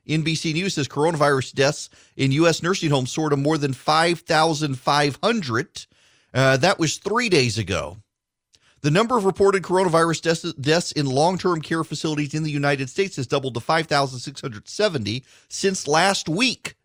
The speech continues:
Doubled in a week, driving the huge increase in the hardest hit states. Now, here's the other one. This is the one that I was just talking to Steve about up in Habersham County. Uh, this is from The Guardian,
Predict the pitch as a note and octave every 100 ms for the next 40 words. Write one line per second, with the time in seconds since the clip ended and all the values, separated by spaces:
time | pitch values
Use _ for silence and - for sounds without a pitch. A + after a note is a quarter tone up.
0 | A#2 D3+ C4+ B3+ D3 B2+ - E3 D#3 D3+
1 | G3+ C#4+ - - - _ _ _ _ A#2
2 | E3 G3+ G#3+ G#3 F3+ E3 - A#3+ B3 F#3
3 | - A3 G#3 - C3+ C3+ - - D3 C#3+
4 | D#3+ D#3+ D3+ - C#3 - G3+ D3+ - -
5 | - - _ _ _ _ _ _ _ B2+
6 | D3 D3 D3 C4 A3+ F#3 F3 B2 G#2 A2
7 | G2 A#2+ E3+ - E3+ D3+ D3 C3+ C3 C3+
8 | - C3+ A2+ G#2+ D3 A2+ F#2+ F2+ G2+ A2
9 | A2+ A2 - G#2 A#2+ F#2+ E2 _ _ _
10 | _ _ A#2 B2 E3+ B3 A3+ A#3 G#3 E3+
11 | B2+ D3+ C#3+ A#2+ G#2 B2+